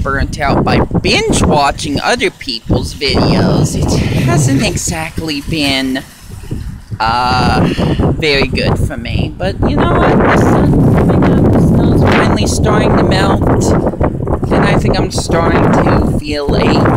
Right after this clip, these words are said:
little bit better. So, here's what's gonna happen this week.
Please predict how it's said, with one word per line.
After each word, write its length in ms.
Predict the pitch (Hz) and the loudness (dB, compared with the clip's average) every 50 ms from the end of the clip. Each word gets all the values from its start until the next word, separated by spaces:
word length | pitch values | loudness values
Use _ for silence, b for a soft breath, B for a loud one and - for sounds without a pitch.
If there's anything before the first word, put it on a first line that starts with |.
| - - - - - - - - | 2 2 2 2 2 2 2 2
little 420 | - 440 - - - - - - - | 2 2 2 2 2 2 2 2 2
bit 120 | - - - | 2 2 2
better. 1500 | - - - - - - - - - - - - - - - - - - - - - - - - - - 107 - - | 2 2 2 2 2 2 2 4 2 2 2 2 2 2 2 2 2 2 2 2 2 2 2 2 2 2 2 2 2
So, 360 | - - - 101 - - - - - - - - - - - - - - - - - - - - - - - - | 2 2 2 2 2 2 2 4 4 4 4 2 2 2 2 2 2 4 4 4 4 4 4 4 4 4 4 2
here's 260 | - - 330 - - | 2 2 2 2 2
what's 200 | - - - - | 2 4 2 2
gonna 220 | - 349 339 - - | 2 2 2 2 2
happen 240 | - - - 190 180 170 160 - - 156 - - - - - | 2 2 2 2 2 2 2 2 2 2 2 2 2 2 2
this 240 | - 226 202 - - - | 2 2 2 0 0 0
week. 280 | - - - - - | -2 -2 -6 -6 -4